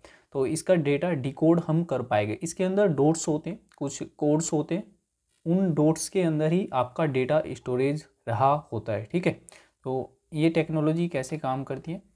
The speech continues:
ये देखने की कोशिश करते हैं। First of all, हमें कनेक्शन करने हैं लेज़र डायोड के, और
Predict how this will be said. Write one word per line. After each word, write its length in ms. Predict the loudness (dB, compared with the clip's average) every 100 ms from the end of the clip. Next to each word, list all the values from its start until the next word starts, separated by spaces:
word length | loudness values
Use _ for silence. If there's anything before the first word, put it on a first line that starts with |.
| -4
ये 100 | -2
देखने 340 | 0 -2 -4
की 100 | -4
कोशिश 360 | -4 -4 -6 -8
करते 280 | -6 -8 -8
हैं। 80 | -14 _ -4
First 200 | -4 0 0
of 100 | 0
all, 140 | -4 -2
हमें 200 | 0 2
कनेक्शन 420 | 0 -4 -4 -6
करने 260 | -2 -2 -2
हैं 180 | -6 -10 -20 _ 0
लेज़र 320 | 2 4 4
डायोड 400 | 6 4 2 0
के, 160 | -6 -10 _ _ _ 0
और 360 | 0 0 _